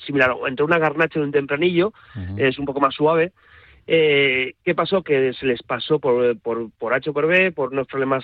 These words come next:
Speaker 1: médicos, se les pasó la recolección y hicieron, la uva estaba muy pasificada.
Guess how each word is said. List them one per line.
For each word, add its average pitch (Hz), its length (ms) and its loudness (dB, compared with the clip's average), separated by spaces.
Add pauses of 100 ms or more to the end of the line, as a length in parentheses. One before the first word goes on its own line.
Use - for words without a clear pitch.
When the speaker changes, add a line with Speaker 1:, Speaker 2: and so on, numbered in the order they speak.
(140)
Speaker 1:
médicos, 165 520 0
se 151 60 -6
les 127 120 -2
pasó 127 260 -2
la 131 160 2
recolección 123 720 -2 (540)
y 170 280 0
hicieron, 151 360 0
la 135 80 4
uva 147 160 2
estaba 135 240 -2
muy 139 180 -2
pasificada. 123 640 -8